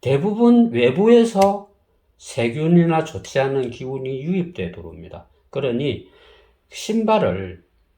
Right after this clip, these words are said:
그냥 탁 놓지 마시고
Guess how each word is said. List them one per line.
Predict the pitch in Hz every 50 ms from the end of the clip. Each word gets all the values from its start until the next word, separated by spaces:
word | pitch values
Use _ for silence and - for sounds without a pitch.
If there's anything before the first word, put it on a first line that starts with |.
| _ _ _ _ _ _ _ _ _ _
그냥 | - - 196 208 175 - 98 87 90 - _ _ _
탁 | - - - - _ _ _ _ - _ _ _ _ _
놓지 | - 131 147 - - - -
마시고 | 101 87 87 - - 160 - 139 107 87 - - _